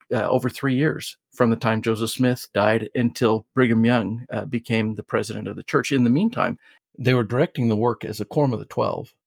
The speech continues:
which is as it should be, because Joseph Smith did teach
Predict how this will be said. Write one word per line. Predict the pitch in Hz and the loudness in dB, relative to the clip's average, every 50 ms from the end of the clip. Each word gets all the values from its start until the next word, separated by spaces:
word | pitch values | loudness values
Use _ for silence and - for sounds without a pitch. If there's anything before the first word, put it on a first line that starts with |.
| _ - | _ -4
which | - 123 127 123 - - | 0 2 2 2 2 2
is | - 131 113 113 | 2 2 4 4
as | 120 113 110 107 98 | 4 4 2 0 -2
it | - | -4
should | - - 147 120 | 0 0 0 0
be, | - 107 | 0 -2
because | 104 - 113 - 127 107 - | -2 -2 -2 0 0 -2 0
Joseph | - - 123 110 101 95 - | 2 2 2 2 2 -4 -4
Smith | - 113 107 101 _ - | -2 -4 -4 -4 _ -2
did | - 113 110 104 | -2 -2 0 0
teach | - - 135 120 117 - | -2 -2 -2 -2 -2 -6